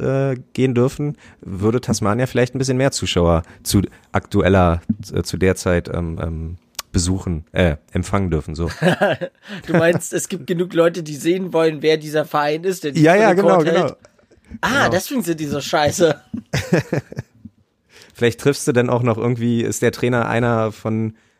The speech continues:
Speaker 1: von früher und dann, wie war's denn in den siebzigern? Wie hat sich das angefühlt, nur, äh, so einunddreißig Spiele in Folge nicht zu gewinnen? Aber ja, jetzt schweifen wir schon wieder ab.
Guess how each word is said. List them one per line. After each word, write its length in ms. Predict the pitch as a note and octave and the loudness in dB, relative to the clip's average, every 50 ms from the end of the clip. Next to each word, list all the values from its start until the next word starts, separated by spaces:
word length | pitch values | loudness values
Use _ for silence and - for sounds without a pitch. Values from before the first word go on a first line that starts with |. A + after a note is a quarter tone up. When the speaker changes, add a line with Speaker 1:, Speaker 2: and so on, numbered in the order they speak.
| _ _ | _ _
Speaker 1:
von 180 | - - G#2+ | -4 -2 -2
früher 260 | G#2 - - C3+ D3 D3 | -2 0 2 2 4 4
und 100 | A#2+ - | 2 0
dann, 220 | G#2 F#2 F2+ F2 | -2 -4 -4 -6
wie 100 | F#2+ F2+ | -4 -2
war's 220 | A#2+ B2+ D#3 - | 0 0 0 0
denn 120 | - A#2 G2 | 0 0 2
in 80 | F2+ | 2
den 80 | F2 E2+ | 0 0
siebzigern? 440 | D#2+ D2+ - - E2+ E2 D#2+ E2 E2 | -2 -6 -8 -6 -4 -4 -4 -2 0
Wie 140 | A#2+ E3 D#3 | 0 0 0
hat 100 | D3 - | -2 -4
sich 120 | D3 C#3 | -6 -6
das 140 | - A#2 G#2 | -6 -4 -2
angefühlt, 540 | A2 A#2+ C3+ C3 - - - B2+ C3 B2 - _ _ _ _ _ _ - | -2 0 0 -2 -2 -2 0 0 0 -2 -4 _ _ _ _ _ _ 0
nur, 680 | G#2+ A2 A2+ A#2 A#2+ A#2 A#2 A2+ A2+ - - A2+ A2 G#2 | 2 4 6 6 6 6 4 4 0 -2 -4 -6 -6 -4
äh, 20 | G2+ | -4
so 140 | G2 G#2+ | -2 0
einunddreißig 500 | G2 G2 A#2 B2+ B2+ A2+ A2+ A2+ A2 A2+ | 0 2 2 2 2 2 2 0 -2 -4
Spiele 240 | - - A#2 A#2 A#2 | -6 -2 0 2 2
in 100 | G2+ A2 | 2 0
Folge 260 | - - A2 G#2 G#2 | 0 0 0 2 2
nicht 160 | G#2+ G#2+ - - | 0 -2 -4 -6
zu 120 | - A2+ | -6 -4
gewinnen? 320 | G2+ G2 G2 G2+ F2 D2+ - _ _ _ _ _ _ - - - - - _ _ _ _ _ _ _ _ | -4 -4 -4 -4 -6 -8 -10 _ _ _ _ _ _ -10 -10 -10 -12 -20 _ _ _ _ _ _ _ _
Aber 500 | - - D#2+ E2+ E2 F#2 F2+ F2+ F2 F2 E2+ | -4 -2 0 0 2 2 2 2 0 -2 0
ja, 180 | E2+ E2+ E2+ | 0 0 0
jetzt 140 | D#2+ D2+ - | 0 -2 -2
schweifen 280 | - F#2+ F#2+ G#2 A2+ A#2+ | -2 -2 -2 -2 -2 -4
wir 60 | A2 | -6
schon 160 | G2+ - G#2+ G#2 | -6 -6 -6 -6
wieder 200 | A2 G2+ F2 - | -6 -6 -6 -8
ab. 140 | - _ | -12 _